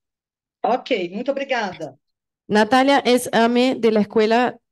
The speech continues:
Speaker 2: Lacaniana de Psicoanálisis del Río de Janeiro. El trabajo de ella se llama El Admirable Mundo Nuevo.
Speaker 1: Bom, vamos lá. O Admirável Mundo Novo.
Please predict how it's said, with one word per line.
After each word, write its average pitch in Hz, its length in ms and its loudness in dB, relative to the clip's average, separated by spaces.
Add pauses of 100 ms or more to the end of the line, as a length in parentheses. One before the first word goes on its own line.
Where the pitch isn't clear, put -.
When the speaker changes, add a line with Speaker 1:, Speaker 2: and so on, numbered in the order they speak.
Speaker 2:
Lacaniana 196 540 0
de 202 100 0
Psicoanálisis 196 920 -4
del 170 180 -2
Río 180 260 -2
de 180 80 -2
Janeiro. 156 520 -8 (440)
El 170 100 -4
trabajo 196 400 2
de 196 80 4
ella 226 380 0
se - 160 -4
llama 202 500 -2 (680)
El 196 300 0
Admirable 190 1000 2
Mundo 185 380 -2
Nuevo. 143 500 -4 (3250)
Speaker 1:
Bom, 180 280 0
vamos 196 300 -6
lá. 170 260 -6 (640)
O 214 60 -2
Admirável 254 880 -2
Mundo 254 420 -2
Novo. 175 600 -6